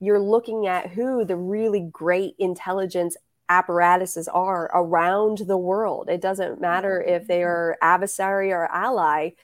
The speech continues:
If you're good at, if you're good at your job, we're paying attention to you. What, what are your tactics? What are you interested in? That's something you're always looking at. So, uh, you know, everybody's talked in the news, you know, a lot here lately about the shift in focus, you know, but there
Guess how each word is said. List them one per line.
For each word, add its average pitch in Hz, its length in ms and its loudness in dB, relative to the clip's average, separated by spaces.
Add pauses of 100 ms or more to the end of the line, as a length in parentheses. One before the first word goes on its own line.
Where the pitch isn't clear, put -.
(480)
If 185 160 -2
you're 208 280 4
good 190 260 0
at, 165 80 -2 (220)
if 185 160 -6
you're 233 140 0
good 208 200 4
at 196 80 2
your 190 140 2
job, 190 440 0
we're 175 100 -2
paying 170 260 -6
attention 226 400 -6
to - 120 -14
you. - 140 -12
What, 160 260 -4 (100)
what 170 160 -4
are 165 40 -4
your 180 160 -4
tactics? - 560 -12
What 170 100 -6
are 156 40 -8
you 175 260 -12
interested 185 500 -6
in? - 200 -6
That's 165 200 -2
something 196 300 -4
you're 170 160 0
always 165 280 0
looking 214 300 -4
at. - 220 -10
So, 165 460 0 (460)
uh, 170 200 4
you 180 100 2
know, 175 120 2
everybody's 175 360 2
talked 226 280 0
in 185 80 0
the 180 60 2
news, 175 460 0
you 170 60 0
know, 165 160 2
a 165 40 2
lot 165 300 0
here 175 160 -2
lately 165 400 -2
about 160 280 -4
the 170 60 -6
shift - 720 -6
in 175 160 -2
focus, 170 680 -2
you 160 80 0
know, 165 240 0
but 165 360 0
there 175 260 0